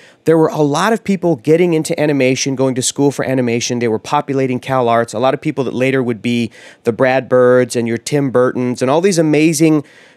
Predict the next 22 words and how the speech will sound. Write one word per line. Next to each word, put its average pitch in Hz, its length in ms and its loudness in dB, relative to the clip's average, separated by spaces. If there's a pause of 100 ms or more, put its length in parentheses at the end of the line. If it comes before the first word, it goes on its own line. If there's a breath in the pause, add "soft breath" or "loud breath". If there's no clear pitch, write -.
(100)
directors 147 580 0
and, 131 260 -2
and, 131 300 0
and, 127 340 -2
you 135 120 0
know, 117 340 2
brand 147 480 2
names 131 640 0
in 123 120 0
the 123 60 0
world 131 220 2
of 127 80 0
animation 123 480 -2
today. 175 340 2 (200 loud breath)
And 127 120 0
they 135 60 2
were 131 80 2
getting 156 240 -2
their 151 100 2
start 151 320 0
in 131 120 -2
the 131 100 -2